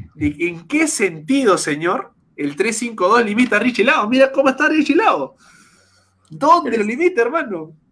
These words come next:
Speaker 2: Par-, el partido de hoy, pues, muchacho. El partido de
Speaker 1: Ah.
Speaker 2: hoy, hoy ha sido bueno en cuanto a asociaciones por diagonales y todo. Mira,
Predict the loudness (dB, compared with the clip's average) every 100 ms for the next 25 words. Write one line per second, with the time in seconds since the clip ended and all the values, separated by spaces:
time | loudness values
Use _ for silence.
0 | _ _ -14 -12 -12 _ -10 -8 -10 -8
1 | -6 -4 -2 -2 -4 -12 -20 -20 -18 -20
2 | -20 _ _ -18 -8 -6 -2 0 2 2
3 | 2 2 -2 -6 -2 0 2 0 -4 -2
4 | 0 0 -2 -4 -6 -8 -10 -6 -4 -4
5 | -4 -6 -8 -12 -18 -12 -8 -8 -10 _
6 | _ -6 -4 -6 -6 -6 -6 -8 -14 -8
7 | -8 -8 _ _ -20 -20 -20 -20 -20 _
8 | 0 2 0 -4